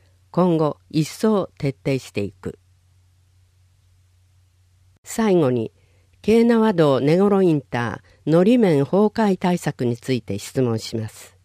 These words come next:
インターから進入し、およそ百メートルののり面が崩れ、シートでカバーされている。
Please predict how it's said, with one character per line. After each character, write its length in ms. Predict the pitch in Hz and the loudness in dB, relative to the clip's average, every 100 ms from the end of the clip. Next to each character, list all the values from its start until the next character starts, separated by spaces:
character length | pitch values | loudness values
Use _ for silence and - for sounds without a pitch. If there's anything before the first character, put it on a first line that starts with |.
| _ _ _ _ _ _ _ 208 | _ _ _ _ _ _ _ 0
イ 80 | 247 | 2
ン 80 | |
タ 160 | 233 170 | 2 -2
ー 40 | |
か 120 | - 139 | 0 -2
ら 140 | 120 | -2
進 300 | - 147 147 | 0 0 2
入 180 | 143 139 | 0 -2
し、 260 | - 131 - - | -4 -6 -6 0
お 100 | 160 | 2
よ 100 | 220 | 2
そ 160 | - | 0
百 320 | 202 180 - 196 | 0 -2 0 2
メ 140 | 196 | 2
ー 40 | |
ト 120 | - 123 | 2 0
ル 140 | 131 | 0
の 180 | 113 - | 0 -2
の 220 | 139 151 | 0 2
り 140 | 185 226 | 4 2
面 240 | 160 120 | 2 0
が 100 | 101 | -4
崩 380 | - 123 123 117 | -4 -4 0 -2
れ、 160 | 90 - _ _ _ _ | -2 -12 _ _ _ _
シ 280 | - - 226 | -10 -2 0
ー 40 | |
ト 120 | 202 156 | 0 -2
で 260 | 117 - - | -2 -4 -6
カ 160 | 220 | -4
バ 140 | 208 156 | -2 -2
ー 40 | |
さ 160 | - 110 | -4 -6
れ 120 | 113 | -8
て 140 | - | -8
い 120 | 82 | -12
る。 140 | - | -12